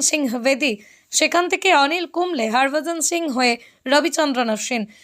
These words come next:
যিনি গত চোদ্দ বছর ধরেই ভারতীয় দলে খেলে সর্বকালের সেরাদের তালিকায় ঢুকে পড়েছেন।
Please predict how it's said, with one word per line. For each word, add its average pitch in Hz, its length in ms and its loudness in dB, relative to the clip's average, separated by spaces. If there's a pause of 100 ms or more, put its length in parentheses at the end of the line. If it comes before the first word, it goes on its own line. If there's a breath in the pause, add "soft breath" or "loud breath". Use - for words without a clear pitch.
(180 soft breath)
যিনি 320 280 2
গত 285 280 2
চোদ্দ 311 320 0
বছর 339 340 0
ধরেই 320 240 2
ভারতীয় 285 400 0
দলে 262 260 2
খেলে 262 260 -2
সর্বকালের 277 680 0
সেরাদের 254 420 2
তালিকায় 233 400 0
ঢুকে 220 260 -8
পড়েছেন। 214 440 -2